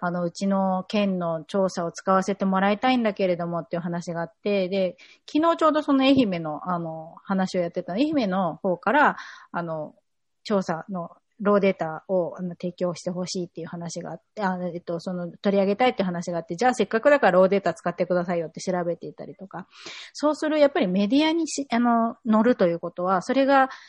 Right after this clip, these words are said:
えー、地域の人の目に触れるということなので、その人たちもやっぱり気がつくわけですよね。あ、声出していいんだ。これは嫌だって言っていいんだっていうことを、そこで気がつくわけなので、未だにずっと、あの、その動きが止まらずに、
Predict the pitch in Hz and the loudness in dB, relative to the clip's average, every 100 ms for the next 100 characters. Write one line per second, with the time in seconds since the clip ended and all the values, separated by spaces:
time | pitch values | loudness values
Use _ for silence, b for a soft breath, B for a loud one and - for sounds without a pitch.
0 | B - 190 180 - 349 - 208 175 - | B -6 -4 -2 4 2 4 -2 -4 -6
1 | 175 185 254 294 220 190 196 233 226 175 | -6 0 2 2 2 0 2 2 0 -2
2 | 170 170 170 160 156 160 196 - 262 370 | -4 -6 -10 -10 -12 -6 -4 0 0 0
3 | 381 277 208 233 262 220 - B B - | -2 0 0 0 2 0 -2 B B -2
4 | 233 - 220 165 - _ - 208 220 - | 2 4 2 0 -8 _ -4 0 0 0
5 | 214 185 170 170 175 185 196 - 220 196 | -2 0 -4 -4 -4 0 0 2 4 4
6 | 196 - 190 185 175 160 - - 202 202 | 2 0 -2 -2 -4 -6 -10 -4 2 4
7 | 190 190 214 196 180 - 180 - 208 220 | 6 6 4 4 0 -4 -6 -4 -2 2
8 | 202 170 - 160 160 180 285 220 165 B | 2 0 -2 -12 -10 0 4 4 2 B
9 | B B - 254 254 247 233 233 226 - | B B -4 2 2 2 0 -2 -2 -2
10 | 202 180 170 160 165 175 220 294 339 277 | -2 -2 -10 -8 -6 -2 2 4 4 0
11 | 285 - 247 311 294 214 240 - 233 220 | -8 -6 0 4 4 4 0 0 2 4
12 | - 214 202 196 190 180 180 208 190 185 | 2 -2 -2 -2 -2 -4 -6 -6 -4 0
13 | 208 208 190 170 180 180 175 175 170 170 | 0 0 -2 -2 -2 -2 -2 -2 -4 -10
14 | 175 | -12